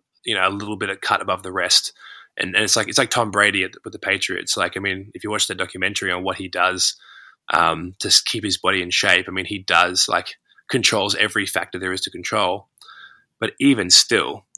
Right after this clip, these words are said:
even if everyone did what he did and went to the level that he went to, you'd, you'd probably find that there's only a few, you know, phenomenons like him that can be playing that well and that injury-free into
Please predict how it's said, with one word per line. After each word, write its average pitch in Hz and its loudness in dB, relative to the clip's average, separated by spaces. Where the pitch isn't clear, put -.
even 113 0
if 101 -6
everyone 107 0
did 95 0
what 87 -4
he 101 -6
did 98 -4
and 101 -10
went 95 -4
to - -14
the 85 -12
level 92 -4
that 92 -8
he 98 -6
went 92 -6
to, 139 -2
you'd, 98 -10
you'd 104 -6
probably 104 -4
find 90 2
that 87 -8
there's - -6
only 101 -4
a 90 -8
few, 98 -6
you 92 -6
know, 87 2
phenomenons 95 -2
like 90 2
him 104 -4
that - 0
can 101 -4
be 95 -4
playing 95 -4
that 104 4
well 92 0
and 92 -4
that 98 2
injury-free 90 -4
into 90 -10